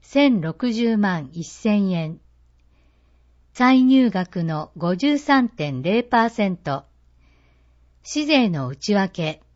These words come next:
五つあります。一、市民税。四十八億八千百二十万円。二、固定資産税、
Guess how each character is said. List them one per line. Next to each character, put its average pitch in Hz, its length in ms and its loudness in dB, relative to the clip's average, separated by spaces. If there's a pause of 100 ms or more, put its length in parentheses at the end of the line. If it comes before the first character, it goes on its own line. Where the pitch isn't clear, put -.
(500)
五 185 280 -4
つ 240 160 -2
あ 175 100 0
り 156 120 -6
ま 147 200 -6
す。 - 200 -20 (640)
一、 196 520 -6 (100)
市 - 240 -4
民 240 300 4
税。 143 320 -6 (800)
四 277 280 2
十 180 240 -2
八 143 400 -4
億 151 440 -8 (160)
八 196 180 -4
千 285 340 0
百 196 320 -4
二 175 180 -2
十 254 220 2
万 226 280 2
円。 135 280 -8 (920)
二、 214 300 0 (160)
固 196 140 -4
定 285 260 4
資 285 140 -8
産 247 300 0
税、 131 340 -8